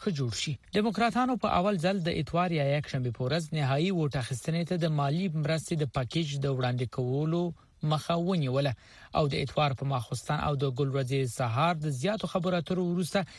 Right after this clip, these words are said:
یو ځل بیا یې د ګل یا دوشنبې ورځې په ماسپښین د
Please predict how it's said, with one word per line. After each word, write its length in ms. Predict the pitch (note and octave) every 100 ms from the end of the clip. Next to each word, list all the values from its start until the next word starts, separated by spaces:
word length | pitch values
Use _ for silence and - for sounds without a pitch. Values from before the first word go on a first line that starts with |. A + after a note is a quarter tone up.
| - - A3+
یو 100 | A#3+
ځل 200 | F#3 A3 F3
بیا 120 | G3 D#3+
یې 60 | C3+
د 40 | D3
ګل 200 | D3+ C#3+
یا 40 | C3+
دوشنبې 360 | C3+ - C#3 C3+
ورځې 260 | B2+ C3+ B2+ A#2
په 40 | C3
ماسپښین 640 | C3 B2 - - - A3+ D3+ - - -
د 40 | -